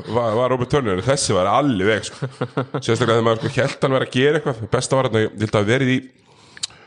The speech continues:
Speaker 1: held að hafi verið bara í, í leik eitt.
Speaker 2: Já.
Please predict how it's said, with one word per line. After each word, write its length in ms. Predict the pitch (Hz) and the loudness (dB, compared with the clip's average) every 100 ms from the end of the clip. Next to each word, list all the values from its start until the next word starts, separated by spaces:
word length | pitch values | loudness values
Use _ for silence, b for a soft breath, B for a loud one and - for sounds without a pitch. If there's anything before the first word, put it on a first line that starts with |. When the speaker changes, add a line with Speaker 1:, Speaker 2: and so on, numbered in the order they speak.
| _ | _
Speaker 1:
held 160 | - | -2
að 60 | 101 | 0
hafi 100 | 92 | 2
verið 220 | 117 - | 2 2
bara 160 | 117 107 104 98 92 85 73 | 2 2 2 2 0 -2 -4
í, 160 | 92 87 76 69 57 58 58 50 50 52 50 - | -4 -4 -4 -8 -10 -12 -14 -16 -18 -18 -18 -10
í 80 | 104 | -6
leik 460 | 98 110 151 - - _ - | 0 2 2 -2 -14 _ -4
eitt. 400 | 127 - - - _ | -2 -2 -10 -18 _
Speaker 2:
Já. 240 | - 101 | -4 -4